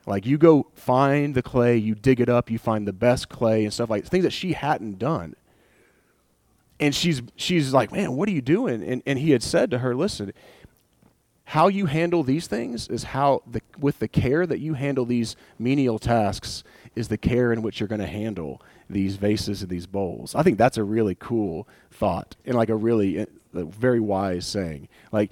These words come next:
if you take this with care and you're treating it well, wait and see what happens to your pottery when you begin to take that much care with your pottery.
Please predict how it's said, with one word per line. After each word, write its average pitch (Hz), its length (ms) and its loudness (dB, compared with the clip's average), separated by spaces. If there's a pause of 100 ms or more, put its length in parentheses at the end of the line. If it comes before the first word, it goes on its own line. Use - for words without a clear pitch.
(120)
if 110 160 -4
you 160 100 -2
take - 300 0
this 151 180 -2
with 98 160 -8
care 117 360 0
and 101 100 -6
you're 95 80 -6
treating 123 420 -4
it 82 100 -4
well, 117 320 -2 (380)
wait 120 300 2
and - 100 -8
see 131 140 -4
what 110 100 0
happens 107 380 -4
to 104 100 -10
your 95 80 -6
pottery 104 380 -4
when 92 120 -6
you 92 140 -8
begin 95 240 -6
to 87 80 -6
take 98 260 -6
that 95 200 -6
much - 260 -12
care 95 480 -6 (320)
with - 160 -6
your 87 80 -8
pottery. 87 540 -4